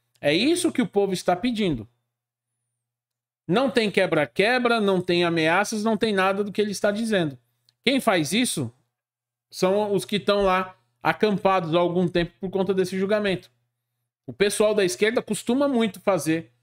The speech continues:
baderna, bagunça, destruir patrimônio público e privado. Isso eles fazem bastante. Mas nós que saímos com verde e amarelo, saímos pedindo liberdade, pedindo democracia,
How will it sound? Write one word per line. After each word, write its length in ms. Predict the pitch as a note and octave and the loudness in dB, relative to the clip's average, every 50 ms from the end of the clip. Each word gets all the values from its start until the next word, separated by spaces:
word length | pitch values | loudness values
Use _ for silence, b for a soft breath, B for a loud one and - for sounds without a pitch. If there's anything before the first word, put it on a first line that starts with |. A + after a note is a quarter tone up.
| _ _ _ _ - | _ _ _ _ -2
baderna, 560 | A#2+ F#3 F#3+ F3+ D#3+ F3 F#3+ G3+ G3 F#3+ F3 | 0 0 2 2 2 2 2 2 2 0 0
bagunça, 540 | D#3 D#3+ E3 D#3 C#3+ D3+ F#3 G3+ F3+ - E3+ | 0 0 0 0 0 0 0 0 0 0 -2
destruir 720 | D3+ E3 G3+ - - - F#3+ F3+ F3+ F3+ G3+ G3+ F3 - _ _ _ _ _ _ - | -2 -2 -2 -2 -2 0 0 2 2 2 2 0 -2 -4 _ _ _ _ _ _ -2
patrimônio 720 | D#3+ F3 E3+ F3 F3+ E3+ E3 E3+ F3 E3+ E3 D#3 C#3 - _ _ _ | 0 0 0 2 2 2 2 2 2 2 2 0 -2 -4 _ _ _
público 440 | - B3+ C4 G#3 F#3 E3+ D3+ - D3+ | -2 0 0 0 0 -2 -2 0 -2
e 40 | D3 | -2
privado. 580 | D3 - F3 F#3 F3 F#3 F#3 F#3+ G3+ G3 G#3+ - _ _ _ _ _ _ _ _ _ _ _ _ | -2 0 -2 0 2 2 2 2 0 -4 -6 -10 _ _ _ _ _ _ _ _ _ _ _ _
Isso 240 | - D#3 F3+ F#3 - | -2 -2 0 2 2
eles 220 | A3 A3+ G#3+ - | 0 0 0 -2
fazem 320 | - G3 F#3 F#3 F3 G3 G#3 | 0 2 2 2 2 0 0
bastante. 600 | A3 C4+ C4 - B3+ G#3 F3+ D3+ - - - _ _ _ _ _ _ _ _ _ - | 0 -2 -2 -2 -2 -2 -2 -2 -4 -10 -18 _ _ _ _ _ _ _ _ _ -2
Mas 760 | E3 G3+ A3 A3 A#3 C4+ C4 - - - - - _ _ _ _ _ _ _ - | 0 0 2 2 0 0 -2 -2 -4 -4 -6 -10 _ _ _ _ _ _ _ -2
nós 340 | E3+ G3+ A3+ A#3 G#3+ - | 0 2 2 2 0 -2
que 120 | - - F#3 | -4 -6 -2
saímos 580 | - - F#3+ F#3 F3+ F#3+ G3 F#3+ F3+ D#3+ - | 0 0 2 2 2 2 2 2 2 0 -2
com 600 | - _ - D#3 D#3+ D#3 D3+ C#3+ C#3+ C#3+ C3+ B2+ - _ _ _ _ - | -4 _ -4 -2 0 0 0 0 -2 -4 -6 -8 -10 _ _ _ _ -4
verde 220 | A#2+ E3 F#3+ F3 | -2 0 0 2
e 40 | G3+ | 2
amarelo, 760 | F#3+ G3 F#3+ F3+ F3 F3+ F#3 F3+ F3 E3 D#3 C#3 B2 A#2+ A#2+ _ _ _ _ | 2 2 2 2 4 2 2 2 2 2 0 0 -2 -6 -8 _ _ _ _
saímos 500 | - - - E3 D#3+ E3 F3+ F#3 F3 - | -8 -2 0 2 2 2 2 0 0 -2
pedindo 440 | - - F3 D#3 C#3+ F3+ F3+ D#3+ D#3 | -4 -4 -4 -2 0 0 0 0 0
liberdade, 760 | E3 F3 E3 E3 F3 E3 D3 D#3+ E3 E3+ E3 E3 D3+ C#3+ C3+ | 0 0 2 0 0 0 2 2 2 2 2 0 0 -2 -6
pedindo 360 | - - D3 D3 E3 E3+ E3 | -8 -6 -4 -2 0 0 0
democracia, 720 | E3 D#3+ D#3+ D#3+ D#3 F3 F3 E3 - - F3 F#3+ G#3+ A3 | 0 0 0 0 0 0 0 0 0 -2 -2 -2 -2 -2